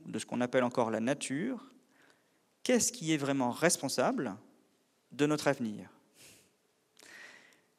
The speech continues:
Qu'est-ce qui a fait que, euh, on, on est persuadé que cette forêt est totalement vierge ? En fait, elle ne l'est pas. Est-ce que c'est la faute des humains, de nos ancêtres, si elle n'est plus vierge ?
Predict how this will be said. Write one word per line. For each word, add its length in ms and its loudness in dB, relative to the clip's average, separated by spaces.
Qu'est-ce 260 0
qui 160 -2
a 60 2
fait 260 6
que, 120 -2
euh, 580 4
on, 260 -6
on 160 0
est 60 -2
persuadé 440 0
que 60 -6
cette 160 -4
forêt 480 2
est 360 -6
totalement 380 -6
vierge ? 400 0
En 60 -10
fait, 200 -2
elle 120 -2
ne 80 -2
l'est 120 0
pas. 440 2
Est-ce 220 0
que 80 0
c'est 220 0
la 80 4
faute 260 0
des 220 2
humains, 220 4
de 100 -6
nos 160 0
ancêtres, 400 2
si 220 -2
elle 100 0
n'est 100 0
plus 180 -10
vierge ? 440 -2